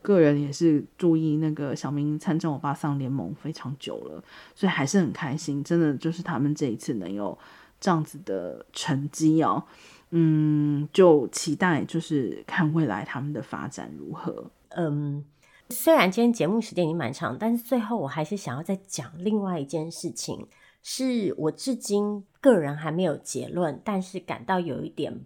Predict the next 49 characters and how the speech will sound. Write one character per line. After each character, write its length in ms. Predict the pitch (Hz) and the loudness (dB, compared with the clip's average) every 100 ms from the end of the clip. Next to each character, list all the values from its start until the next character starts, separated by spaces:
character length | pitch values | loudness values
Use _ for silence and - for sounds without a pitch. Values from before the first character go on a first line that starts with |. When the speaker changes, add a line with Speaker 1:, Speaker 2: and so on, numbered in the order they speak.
| _ | _
Speaker 2:
不 80 | 147 | -10
确 380 | - - 262 | -8 0 0
定 220 | 175 190 131 | 0 -2 -4
的 120 | - | -10
事 220 | - 147 | -8 -8
情。 340 | - - - - _ _ _ _ _ _ | -6 -10 -12 -14 _ _ _ _ _ _
其 100 | - | -4
实 60 | 262 | 2
这 100 | 330 | 2
说 180 | - 294 | 4 4
法 240 | 285 156 | 6 4
也 120 | 135 | 2
跟 200 | - 185 | 2 2
就 120 | 185 180 | 2 0
是 160 | 185 | -2
女 160 | 165 139 | 0 0
性 200 | 202 196 | 2 2
参 280 | 185 156 160 | 0 -4 0
政 280 | 170 143 139 | 0 0 -4
很 160 | 151 | -4
有 160 | 143 131 | -2 -2
关 340 | 120 135 131 | -4 -4 -4
系， 380 | 135 - 131 135 _ _ _ | -6 -6 -6 -8 _ _ _
就 100 | - | 4
是 100 | 220 | 6
前 300 | 214 - 175 | 6 2 2
面 480 | 165 226 208 156 151 - | 2 2 2 0 -4 -10
我 140 | - 151 | -4 -4
们 140 | 156 | -2
讲 360 | 160 131 120 - - _ | 0 0 0 -8 -16 _
欧 100 | - | 0
巴 120 | 160 | 4
桑 160 | 165 165 | 4 4
联 140 | 147 | 2
盟 160 | 131 123 | 0 -2
的 100 | 123 | -2
时 120 | 120 | -2
候 100 | 135 | -2
讲 180 | 127 113 | -2 -2
到 140 | 143 | 0
是 160 | 139 180 | 0 0
女 180 | 147 127 | -4 -4
性 240 | - 170 | -2 -4
作 280 | 156 175 131 | -2 -2 -2
为 180 | 120 104 | -4 -4
候 220 | 147 151 | 0 0
选 260 | - - - | -2 -10 -10
人， 200 | - - _ _ _ _ | -12 -12 _ _ _ _
那 420 | 185 170 135 76 | 2 4 4 0